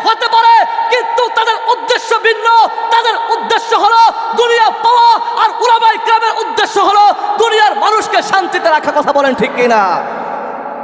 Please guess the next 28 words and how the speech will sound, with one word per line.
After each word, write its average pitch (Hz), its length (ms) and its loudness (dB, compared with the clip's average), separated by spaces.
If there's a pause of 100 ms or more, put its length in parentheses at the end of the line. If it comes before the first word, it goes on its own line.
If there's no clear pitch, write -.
(120)
আল্লাহর 262 400 -4 (140)
জমিনে 294 320 -4
আল্লাহর 247 460 -4
দ্বীনকে 302 300 -6
প্রতিষ্ঠা 247 440 -6
করা। 226 280 -2 (280)
এই 285 200 -4
কারণে 294 380 -2
উলামায়ে 254 420 -2
কেরামরা 233 420 -6
চায় 359 280 0 (280)
বাংলার 277 400 -2
মসনদে, 320 540 0 (200)
বাংলার 359 340 -2 (180)
জমিনে, 403 480 4 (200)
বাংলার 415 540 0
রাজনীতির 392 460 -2
মাঠে 427 440 4 (200)
উলামায়ে 392 360 2
কেরামরা 370 360 -2
আসলে 381 500 2
বাতিল - 580 0
ফেরকা 453 420 0
দূর 415 200 -2
হয়ে 381 180 2
যাবে, 381 540 2
ওই 415 140 2
সমস্ত 403 420 -2